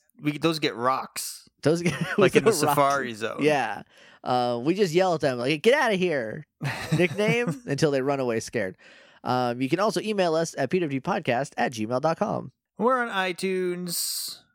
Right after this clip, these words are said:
Speaker 1: No, music is on iTunes. We're on Apple Podcasts,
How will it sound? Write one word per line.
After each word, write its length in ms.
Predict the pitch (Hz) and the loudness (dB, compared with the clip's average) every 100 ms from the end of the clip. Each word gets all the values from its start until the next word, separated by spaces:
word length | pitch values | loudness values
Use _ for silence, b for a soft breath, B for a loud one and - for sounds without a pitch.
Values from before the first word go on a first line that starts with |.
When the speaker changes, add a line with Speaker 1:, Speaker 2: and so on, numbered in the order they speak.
| _ _ _ _ _ _ _ | _ _ _ _ _ _ _
Speaker 1:
No, 320 | 196 131 127 | -6 -2 -2
music 340 | 147 175 156 139 | 0 -2 -2 -6
is 120 | 117 | -4
on 140 | 113 | -4
iTunes. 540 | 104 104 104 110 113 117 | -4 -8 -6 -8 -8 -6
We're 200 | 190 240 | 0 0
on 160 | 190 156 | 0 -2
Apple 280 | 131 139 120 | -2 -2 -2
Podcasts, 840 | 147 127 131 143 131 127 - - | -2 -2 -4 -4 -4 -4 -6 -8